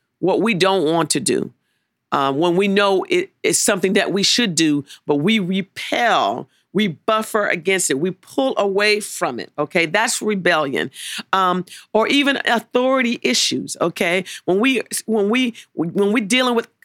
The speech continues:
authority issues, when you learn how to humble yourself and submit yourself to God,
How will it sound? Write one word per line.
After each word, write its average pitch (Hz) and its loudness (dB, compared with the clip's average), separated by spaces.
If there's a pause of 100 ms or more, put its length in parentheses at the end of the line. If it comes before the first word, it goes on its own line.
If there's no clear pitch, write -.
(360)
authority 254 0
issues, 196 0 (300)
when 196 2
you 285 2
learn 240 2
how 240 -2
to 190 -2
humble 254 -2
yourself 262 0 (560)
and 202 0
submit 175 0
yourself 311 0
to 269 0
God, 294 0